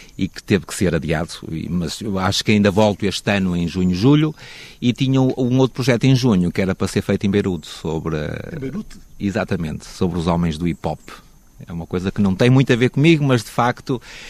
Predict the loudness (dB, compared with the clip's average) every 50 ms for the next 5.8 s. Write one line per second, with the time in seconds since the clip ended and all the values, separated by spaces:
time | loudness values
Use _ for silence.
0 | -18 -18 -8 -4 -4 -4 0 2 4 6 6 6 4 2 0 -2 -2 -2 -2 -2
1 | -2 -2 -2 -4 -8 -12 -14 -20 -12 -2 2 2 4 4 4 4 4 2 4 4
2 | 4 2 2 2 0 2 2 2 2 0 -2 0 0 0 2 2 0 0 0 -2
3 | -2 0 0 0 -2 -2 -2 -2 -2 -4 -4 -6 -8 -6 -4 -4 -4 -2 -4 -6
4 | -4 -4 -4 -4 -6 -6 -6 -4 -4 -2 -2 -4 -6 -10 -14 -16 -20 -20 -20 -20
5 | -20 -20 -20 _ _ -4 0 2 4 4 6 6 6 6 4 4